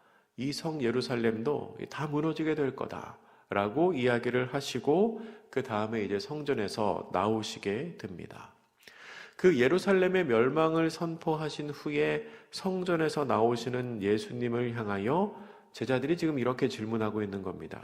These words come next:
"예수님, 예루살렘이 멸망하신다고 하셨는데 그러면 이 성전은 어떻게 되겠습니까? 예루살렘 한가운데 있는 이 성전이 어떻게 되는 겁니까?"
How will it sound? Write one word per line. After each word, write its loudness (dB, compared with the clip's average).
"예수님, -4
예루살렘이 0
멸망하신다고 2
하셨는데 -4
그러면 -4
이 -4
성전은 -4
어떻게 -4
되겠습니까? -12
예루살렘 2
한가운데 0
있는 -4
이 -4
성전이 -2
어떻게 -4
되는 -6
겁니까?" -12